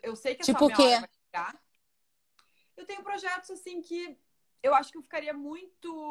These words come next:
Speaker 1: ahn, mergulhada, assim, no projeto. Até um deles, por exemplo, foi um com a R B S que a gente fez no Po-, o Posso Entrar. Foi incrível, assim, a primeira temporada do Posso Entrar com a Cris Silva. A gente fez o projeto.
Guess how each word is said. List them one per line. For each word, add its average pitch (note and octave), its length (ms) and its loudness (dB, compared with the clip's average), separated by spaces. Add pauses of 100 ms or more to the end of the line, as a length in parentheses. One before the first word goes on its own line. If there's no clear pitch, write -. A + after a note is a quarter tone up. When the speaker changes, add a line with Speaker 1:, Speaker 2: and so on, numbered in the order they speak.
(480)
Speaker 1:
ahn, A3+ 680 -12 (800)
mergulhada, A3 720 2
assim, F3+ 180 -20
no F3+ 100 -20
projeto. E3+ 480 -12
Até G#3+ 160 -10
um B3+ 140 -8
deles, B3 360 -6
por A#3 160 -14
exemplo, G#3+ 380 -18
foi A3+ 160 -8
um C4 180 -10
com - 100 -12
a B3+ 60 -6
R A3 120 -12
B G3+ 100 -6
S G3 200 -8
que A3+ 60 -20
a G3+ 40 -20
gente G3+ 200 -20
fez F#3 240 -10
no G3 80 -20
Po-, F#3 240 -10
o F#3+ 100 -14
Posso F#3 300 -8
Entrar. F#3 380 -4
Foi F#3+ 120 -16
incrível, A3+ 560 -6
assim, E3+ 160 -14
a E3+ 60 -18
primeira F#3+ 260 -8
temporada G#3+ 420 -2
do - 80 -20
Posso G3+ 220 -6
Entrar F3 220 -8
com G3+ 80 -8
a G3 60 -12
Cris F3 220 -18
Silva. F3 480 -12 (460)
A F3 40 -14
gente F3+ 460 -6 (140)
fez F3+ 400 -4
o F#3+ 60 -16
projeto. F#3 720 -2